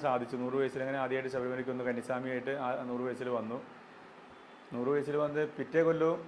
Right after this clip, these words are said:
ആയപ്പം, ആ മാലയിടേണ്ട സമയമായപ്പോൾ ഞങ്ങൾ മാലയിടുക, അമ്മ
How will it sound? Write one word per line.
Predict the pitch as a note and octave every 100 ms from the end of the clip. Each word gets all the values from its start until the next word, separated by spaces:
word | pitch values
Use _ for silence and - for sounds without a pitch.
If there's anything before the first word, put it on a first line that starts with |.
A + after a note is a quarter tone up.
| - - -
ആയപ്പം, | C#3+ C#3+ D3 D3+ - C#3
ആ | C#3
മാലയിടേണ്ട | C#3 C#3+ D3 C#3+
സമയമായപ്പോൾ | C#3 C#3 C3 C3 D#3+ - - G#3+
ഞങ്ങൾ | B2+ C#3 C#3+
മാലയിടുക, | C#3 C#3 C#3 C#3+ -
അമ്മ | C3+